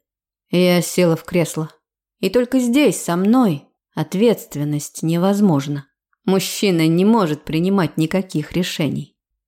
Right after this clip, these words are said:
В дверь постучали. «Войдите», разрешила я. Это был Антон.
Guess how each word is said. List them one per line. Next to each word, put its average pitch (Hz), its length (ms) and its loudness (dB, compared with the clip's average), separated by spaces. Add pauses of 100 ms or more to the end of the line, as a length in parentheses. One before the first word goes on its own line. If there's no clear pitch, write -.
(140)
В 170 100 0
дверь 180 240 4
постучали. 175 640 -2 (500)
«Войдите», 170 760 2 (440)
разрешила 165 640 2
я. 165 260 0 (440)
Это 160 180 0
был 165 120 2
Антон. 170 520 0